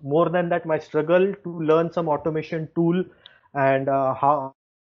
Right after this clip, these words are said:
what are the experiences, just, eh,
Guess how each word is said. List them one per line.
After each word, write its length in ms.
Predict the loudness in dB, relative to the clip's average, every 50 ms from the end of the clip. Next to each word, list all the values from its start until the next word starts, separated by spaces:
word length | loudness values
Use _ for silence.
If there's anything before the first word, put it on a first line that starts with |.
| _ _ _ _ _ _ _ _ _
what 340 | -16 -6 0 0 2 2 2
are 120 | 0 0 2
the 100 | 0 0
experiences, 800 | -2 -2 -6 -8 -8 -6 -4 -4 -6 -6 -6 -6 -6 -6 -6 -6
just, 220 | -6 -6 -6 -6 -8 _
eh, 120 | -6 -6